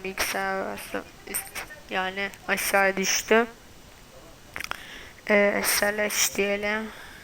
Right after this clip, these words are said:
Gidiyoruz gene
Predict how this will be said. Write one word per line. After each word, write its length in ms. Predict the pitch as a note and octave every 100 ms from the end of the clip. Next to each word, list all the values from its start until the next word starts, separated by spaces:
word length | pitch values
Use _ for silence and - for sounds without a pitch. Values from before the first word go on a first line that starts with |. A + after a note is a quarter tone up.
| - - - - - - - - - - - - - - E3+ F3 - - - - - - - - - - - - - - G#3
Gidiyoruz 720 | G3+ G3+ G3 G3+ G3+ - -
gene 380 | G3+ G3+ G3+ G#3